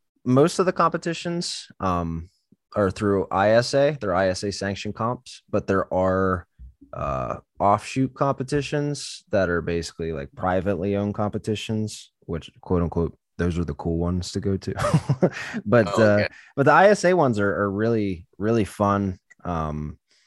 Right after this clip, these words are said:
Speaker 1: and they're really easy. I don't wanna say easy 'cause it's not easy, but they're made so everybody can do it. If you do something like, n-,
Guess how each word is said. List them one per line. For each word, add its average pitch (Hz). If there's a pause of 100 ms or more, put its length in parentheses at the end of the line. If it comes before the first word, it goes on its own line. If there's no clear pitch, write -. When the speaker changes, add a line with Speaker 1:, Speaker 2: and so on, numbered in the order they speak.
(200)
Speaker 1:
and 80
they're 87
really 85 (260)
easy. 123
I 95
don't 113
wanna 101
say 80
easy 67
'cause -
it's -
not 87
easy, 67 (360)
but 101
they're 127
made 131
so 104
everybody 87
can 85
do 82
it. 95 (420)
If -
you 104
do 104
something 101
like, 85 (640)
n-, 92